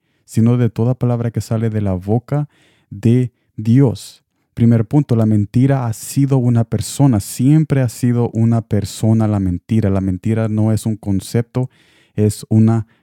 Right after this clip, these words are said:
persona. ¿Y por qué es importante saber esto? Para que sepamos con quién estamos batallando y no golpear contra el aire. Mire lo que dice Primera de Corintios capítulo nueve, versículo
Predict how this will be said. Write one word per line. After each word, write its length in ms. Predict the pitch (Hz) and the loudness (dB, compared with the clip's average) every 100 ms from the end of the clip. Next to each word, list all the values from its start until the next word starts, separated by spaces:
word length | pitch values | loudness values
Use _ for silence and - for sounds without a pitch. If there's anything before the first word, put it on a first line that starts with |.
| - | -2
persona. 640 | 104 95 - 123 107 85 - _ | 0 0 0 2 2 0 -8 _
¿Y 120 | 120 | -4
por 180 | - 117 | 0 -2
qué 160 | - 131 | 0 -2
es 140 | 127 | 0
importante 560 | 127 123 117 120 - 107 | 0 -2 0 -2 -2 -2
saber 340 | 113 110 113 | -2 0 2
esto? 340 | 139 - 87 - _ - | 0 -2 -10 -12 _ -2
Para 200 | 110 107 | 0 0
que 140 | - | 0
sepamos 560 | 104 110 - 117 131 120 | -4 -4 -2 0 2 0
con 160 | - 107 | -2 -2
quién 260 | - 113 | 0 0
estamos 460 | 107 - 110 113 95 | -2 -2 -2 -2 -2
batallando 720 | 101 - 95 101 117 101 98 | -4 -2 -2 2 2 0 -2
y 120 | 107 | -2
no 240 | 98 101 113 | -2 0 0
golpear 800 | 107 104 98 - 101 117 123 120 | 2 2 2 2 0 2 0 -2
contra 460 | - 107 101 104 - | -2 -2 0 -4 -2
el 240 | 98 92 | -4 0
aire. 340 | 104 101 85 - _ _ _ - | 0 0 -2 -8 _ _ _ -2
Mire 180 | 110 131 | 2 2
lo 100 | 135 | 2
que 120 | 127 | 0
dice 200 | 117 110 | 0 0
Primera 300 | 113 110 110 | 0 0 2
de 100 | 110 | 0
Corintios 400 | 107 110 107 110 | 0 -2 -2 -4
capítulo 440 | 104 113 104 110 107 | -4 -4 -2 0 2
nueve, 180 | 110 | 2
versículo 640 | 104 95 - 117 123 123 | 0 -4 -6 -4 0 0